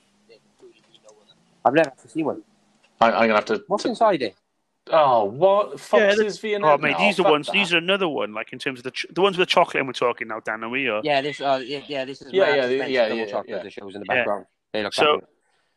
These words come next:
Speaker 3: so I, I, I rival these. Do you remember the chocolate bar called the, the, the Triple? Which is basically the same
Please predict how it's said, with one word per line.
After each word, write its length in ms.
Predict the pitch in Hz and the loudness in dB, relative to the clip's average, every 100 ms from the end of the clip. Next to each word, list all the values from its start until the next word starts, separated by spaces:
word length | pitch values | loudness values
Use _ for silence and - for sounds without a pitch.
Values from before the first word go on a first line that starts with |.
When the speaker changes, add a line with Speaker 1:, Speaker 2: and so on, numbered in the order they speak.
| _ _ _ - | _ _ _ -4
Speaker 3:
so 180 | - 175 | 2 4
I, 100 | 185 | 4
I, 240 | 180 185 | 2 2
I 200 | 185 180 | 4 2
rival 400 | 175 170 165 156 | 4 4 4 0
these. 260 | 147 139 156 | -2 -4 -6
Do 40 | |
you 100 | - | -6
remember 160 | 143 143 | -6 -8
the 80 | 143 | -6
chocolate 400 | - 160 156 139 | -2 -2 -4 0
bar 220 | 156 160 | 2 2
called 220 | - 143 | -2 -8
the, 100 | 135 - | -10 -14
the, 220 | 147 143 - | -12 -12 -8
the 80 | 139 | -8
Triple? 460 | - 175 - 180 - - _ _ _ _ _ _ _ _ _ _ _ _ _ | -2 -4 -2 -4 -6 -20 _ _ _ _ _ _ _ _ _ _ _ _ _
Which 140 | - | -12
is 80 | 127 | 0
basically 340 | 180 156 143 | 0 0 -4
the 60 | 127 | -6
same 260 | - 123 | -4 -4